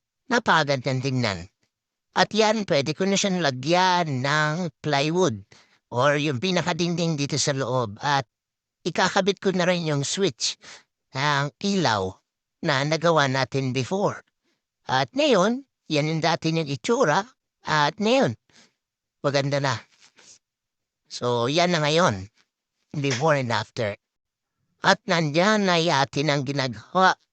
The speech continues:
ang, ah, dingding sa loob at si-, kinabit ko na rin pala yung,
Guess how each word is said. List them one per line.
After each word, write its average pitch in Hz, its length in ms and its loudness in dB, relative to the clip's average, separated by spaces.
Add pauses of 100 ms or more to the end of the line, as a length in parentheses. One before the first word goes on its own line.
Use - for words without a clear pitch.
(160)
ang, 143 400 2
ah, 123 160 0 (400)
dingding 165 560 0
sa 135 160 0
loob 135 400 0
at 135 160 0
si-, - 320 -6
kinabit 143 480 -2
ko 151 80 0
na 135 160 -2
rin 123 160 0
pala 135 480 0
yung, 113 240 -2